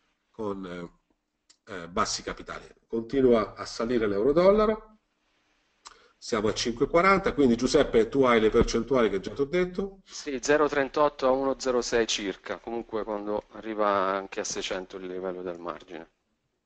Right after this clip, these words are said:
Speaker 1: Sì, dovrebbe essere uno zero sei, poi forse qualcosa in più, vediamo un po', tanto
Speaker 2: Ok.
Speaker 1: lo,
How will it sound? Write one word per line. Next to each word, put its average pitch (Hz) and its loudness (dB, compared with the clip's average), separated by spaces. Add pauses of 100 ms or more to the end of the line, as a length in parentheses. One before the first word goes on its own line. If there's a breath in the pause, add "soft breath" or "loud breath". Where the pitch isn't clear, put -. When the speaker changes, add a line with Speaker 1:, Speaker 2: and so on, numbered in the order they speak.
Speaker 1:
Sì, - -2
dovrebbe 123 6
essere 139 4
uno 135 8
zero 131 8
sei, 113 6
poi 92 -2
forse 104 -6
qualcosa 98 -6
in 87 -4
più, 95 -4
vediamo 82 -10
un 78 -16
po', 76 -20
tanto 82 -14
Speaker 2:
Ok. 82 -10
Speaker 1:
lo, 87 -16